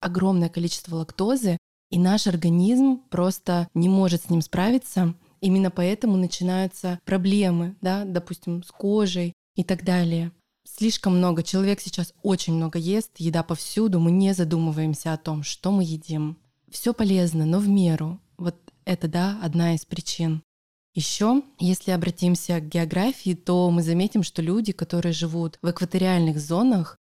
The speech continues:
они не употребляют молоко никогда. То есть, прилетая в тот же Таиланд, вы не найдёте коровье молоко. Найдёте, но оно будет привезённое, и оно будет очень дорого стоить. Потому что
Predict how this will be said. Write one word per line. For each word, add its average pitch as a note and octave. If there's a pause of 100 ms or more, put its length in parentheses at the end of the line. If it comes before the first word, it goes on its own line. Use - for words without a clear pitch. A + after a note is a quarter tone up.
(220)
они F3+
не E3+
употребляют E3+
молоко E3
никогда. D#3+ (100)
То E3
есть, - (180)
прилетая E3
в -
тот E3
же D#3+
Таиланд, E3+
вы D#3+
не E3+
найдёте F#3+
коровье E3+
молоко. E3
Найдёте, F3
но F#3
оно F3
будет E3+
привезённое, E3 (220)
и F3
оно E3+
будет F#3
очень F3
дорого E3
стоить. D#3 (220)
Потому F3
что A#3